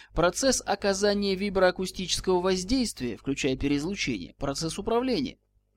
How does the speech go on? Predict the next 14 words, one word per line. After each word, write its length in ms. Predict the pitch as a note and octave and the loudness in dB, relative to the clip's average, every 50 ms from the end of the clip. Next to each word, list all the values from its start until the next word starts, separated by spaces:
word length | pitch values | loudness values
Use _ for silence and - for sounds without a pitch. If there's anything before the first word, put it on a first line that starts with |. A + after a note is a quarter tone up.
| _ _ _ - | _ _ _ -14
Для 240 | D#3 D#3 D#3+ F#3 G3 | -12 -10 -4 -4 0
того, 280 | G3 A#3 B3 C#4+ D4 | 2 2 2 2 0
чтобы 280 | A#3+ - C4+ B3 B3 B3 | -2 -2 -2 0 2 2
управление 560 | A#3+ - A#3 A3+ A3 A3+ A#3+ A#3 A3+ G#3+ G#3 | 2 2 2 2 2 2 2 0 2 0 0
было 300 | F#3+ G3+ A3+ A3+ A3 A3 | 0 0 0 2 2 2
осуществимо 960 | - - - G3 G3 - - G#3+ G3+ - - G#3 - - - G3+ G3 F#3+ F#3+ F3+ | 2 0 -2 -2 -2 -2 -4 -4 -4 -2 -4 -4 -6 -6 -6 -6 -4 -2 -2 -2
с 60 | E3 | -2
желательным 680 | D#3+ D#3+ F3 F3+ F#3 G#3+ B3+ B3 - - E3+ D3+ D3+ C#3 | -2 0 2 2 2 2 2 0 0 -2 -2 -2 -2 -2
или 340 | - - D#3 D3 C#3+ C3+ B2 | -2 -2 0 2 2 2 0
должным 680 | C3 C#3+ E3 F#3+ A#3 B3+ B3 G#3+ F3+ E3 D#3+ C#3 D3+ | 0 2 2 4 4 4 2 2 0 -2 -2 -2 -2
качеством, 640 | - - F#3 D3+ C#3+ - G2+ - - - - - - _ _ - - - - - - - _ | -2 -2 -2 0 0 -2 -8 -8 -12 -14 -16 -18 -18 _ _ -20 -20 -18 -18 -20 -20 -12 _
необходима 540 | - D3+ D#3+ E3 - - F#3+ A3+ C4+ B3+ A#3+ | 0 0 0 0 2 0 0 2 2 2 2
циркуляция 720 | - - C4 B3 - C4+ C4 C4 A#3 - - - - B2 | 2 0 -2 0 0 4 6 6 6 6 2 0 -2 -2
информации 640 | B2 - - D3 D3+ D#3 D3 B2+ A2+ - - G#2 | -2 -2 -2 -2 -2 0 -2 -2 -4 -6 -8 -10